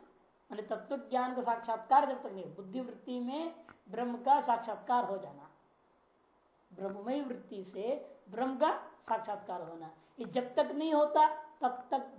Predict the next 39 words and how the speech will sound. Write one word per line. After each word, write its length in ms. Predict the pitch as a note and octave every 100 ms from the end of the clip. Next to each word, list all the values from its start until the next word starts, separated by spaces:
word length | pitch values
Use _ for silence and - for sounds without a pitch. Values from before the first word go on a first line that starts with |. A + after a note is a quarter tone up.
| F#3
बारंबार 580 | G3+ A3 A#3+ A3+ A3+ A3+ - - _ _ _
तत्व 220 | B3+ F#3+ G#3+
ज्ञान 260 | F#3 G#3
की 60 | G3
वृत्ति 220 | F#3+ G3
बनानी 280 | F#3 F3+ F#3
पड़ेगी। 340 | E3+ F3 D#3+ _ _ _ _ _ _ _ _ _ _ _ _ _ -
और 100 | A3
वो 160 | D4+ D4+
होने 280 | D#4+ F4+ F4+
के 140 | E4
बाद 220 | E4 D#4
प्रारब्ध 300 | D#4 C#4+ C#4+
कर्म 140 | C#4 C4+
वशात 340 | A#3+ B3+ A#3+
शरीर 200 | A3+ A3
चलते 340 | B3 F#3+ B3
रहेगी, 360 | G3+ G3+ B3 G#3+
तो 360 | - - - C4
ये 60 |
अपने 220 | B3 B3
स्वरूप 200 | G3 A#3
में 100 | A#3+
स्थित 220 | - B3 F3+
है, 140 | G#3+
ये 80 | G#3+
कोई 160 | G#3 F#3+
दिक्कत 340 | F#3 - F#3 F3
नहीं 100 | E3
है। 160 | - _ _ _ _ _
इसे 180 | A#3 A#3+
सिद्धांत 420 | B3 G3+ F#3+ B3+
कहते 140 | B3+ A#3
हैं, 140 | G#3+
ये 80 | A3
तो 120 | A3
समान 360 | - G3 G3+ G3
मामला 380 | F#3 E3 D#3+
है, 140 | D#3